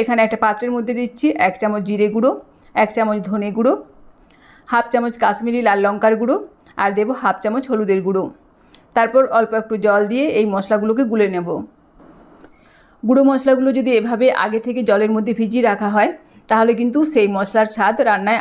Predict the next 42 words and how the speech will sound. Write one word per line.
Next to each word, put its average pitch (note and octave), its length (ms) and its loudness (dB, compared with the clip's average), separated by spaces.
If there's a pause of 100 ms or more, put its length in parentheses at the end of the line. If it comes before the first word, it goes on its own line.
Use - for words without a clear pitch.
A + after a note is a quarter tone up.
আরও G3 220 0
ভালো F#3 220 0
হয়। F3+ 180 2 (500)
এই G#3+ 100 0
দেখুন, G#3 240 -2
মশলাটাকে A3 400 2
আমি A#3 160 2
গুলে A#3 220 2
নিয়েছি। A#3 240 0 (360)
এবার A3 180 4
এটাকে G#3 260 -2
সরিয়ে A#3 260 0
রাখছি। A3+ 260 0 (500)
তারপর A3 300 2
মিক্সার A#3 280 0
গ্রাইন্ডারে B3 380 2
ছোটো G#3+ 200 -2
জারটার G#3 340 0
মধ্যে A#3 240 -2
দিচ্ছি A#3+ 260 -4 (460)
দুটো A#3+ 260 2
ছোটো A3 240 0
সাইজের G#3 280 2
টমেটো G#3 340 2
কুচি A#3 220 -2 (260)
আর G#3+ 60 2 (140)
এক F#3+ 140 -6
ইঞ্চি G#3+ 200 -2
আদার G3+ 340 2
টুকরো, B3 260 -2 (440)
দুটো G#3+ 320 0
কাঁচা G#3 240 0
লঙ্কা। F#3 260 0 (680)
অল্প A#3 200 2 (100)
একটু B3+ 200 -6
জল B3 220 4
দিয়ে C#4+ 120 2 (100)
এটাকেও G#3+ 360 0
মিহি A3 200 -2
করে A#3+ 180 4
বেটে G#3 240 0
নেব। F#3+ 120 -4